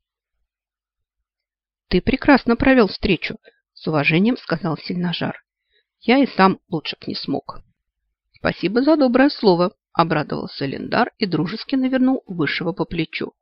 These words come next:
«В принципе, вы неплохие родичи». Сильножар обескураженно поднялся из травы и огляделся, проверяя, не смеется ли кто.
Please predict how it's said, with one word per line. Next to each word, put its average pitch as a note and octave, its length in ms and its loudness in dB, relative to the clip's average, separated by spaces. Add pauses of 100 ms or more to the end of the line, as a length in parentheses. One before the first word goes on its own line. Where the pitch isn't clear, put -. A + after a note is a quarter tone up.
(400)
«В - 40 -16
принципе, D#4+ 600 0 (200)
вы F4+ 80 4
неплохие A#3 540 2
родичи». C#3+ 580 -6 (720)
Сильножар D#3+ 580 0 (140)
обескураженно A3+ 720 2
поднялся - 600 -4
из - 120 -10
травы F#3 420 0 (220)
и A3 80 2
огляделся, A3+ 720 0 (280)
проверяя, D#3 580 0
не G#3 100 -4
смеется - 520 -6
ли - 80 -6
кто. - 240 -10